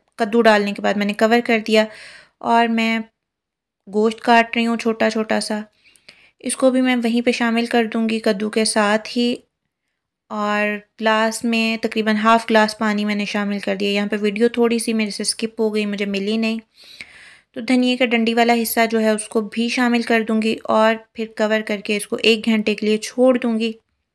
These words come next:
अब इसको हमने हिलाना नहीं है, बिल्कुल हल्की आंच पे अब हमने इसको पकाना है एक घंटे के लिए।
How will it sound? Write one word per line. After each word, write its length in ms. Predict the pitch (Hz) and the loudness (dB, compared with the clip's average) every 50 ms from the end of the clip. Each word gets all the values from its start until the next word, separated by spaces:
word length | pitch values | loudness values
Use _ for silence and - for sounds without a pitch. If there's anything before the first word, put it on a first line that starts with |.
| _ _ _ _ _ _ _ _ _ _ _ _ _ _ _ _ _ - - - - - - _ _ _ - | _ _ _ _ _ _ _ _ _ _ _ _ _ _ _ _ _ -20 -20 -20 -20 -20 -20 _ _ _ -6
अब 160 | - 269 262 | -4 -2 0
इसको 240 | 262 247 - - 262 | 0 -2 0 0 0
हमने 260 | 254 247 247 240 247 | 2 2 2 2 4
हिलाना 380 | 240 247 233 226 220 220 226 226 | 4 4 4 4 4 2 2 0
नहीं 140 | 226 233 | 2 0
है, 80 | 233 233 | 0 2
बिल्कुल 380 | 220 233 233 233 - 262 254 247 | 2 2 0 2 4 4 4 6
हल्की 320 | 247 240 226 220 - 233 | 6 4 2 2 0 0
आंच 200 | 226 220 214 214 - | 0 0 0 -2 -2
पे 140 | - 220 226 | -2 0 0
अब 180 | 220 208 202 | 0 0 0
हमने 220 | 214 208 208 208 208 | 0 0 0 0 -2
इसको 180 | 202 - 226 208 | -2 -4 -6 -6
पकाना 400 | - 214 - 208 208 202 208 208 | -6 -4 -4 -2 -2 -2 -2 -4
है 60 | 214 | -2
एक 220 | - 214 214 202 - | 0 -2 0 2 2
घंटे 300 | 226 226 220 214 226 220 | 2 2 2 2 0 0
के 140 | 220 220 220 | 0 0 0
लिए। 280 | 214 214 214 214 208 | 0 0 -2 -2 -4